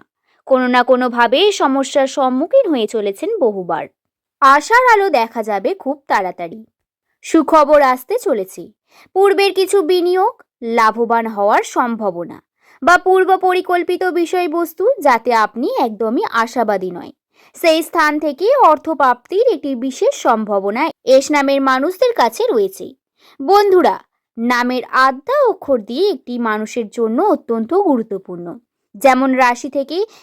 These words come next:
একটি মানুষের সম্পর্কে ভালো মন্দ আমরা বিভিন্ন জেনে থাকি, ঠিক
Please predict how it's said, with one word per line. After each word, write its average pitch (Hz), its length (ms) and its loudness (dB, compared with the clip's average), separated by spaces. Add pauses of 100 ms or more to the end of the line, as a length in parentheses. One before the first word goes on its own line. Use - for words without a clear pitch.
একটি 349 280 -6 (120)
মানুষের 359 480 0
সম্পর্কে 359 600 -2 (280)
ভালো 226 400 0
মন্দ 214 320 -4 (120)
আমরা 220 280 0
বিভিন্ন 220 400 -6 (100)
জেনে 208 240 -4
থাকি, - 320 -18 (480)
ঠিক 392 180 2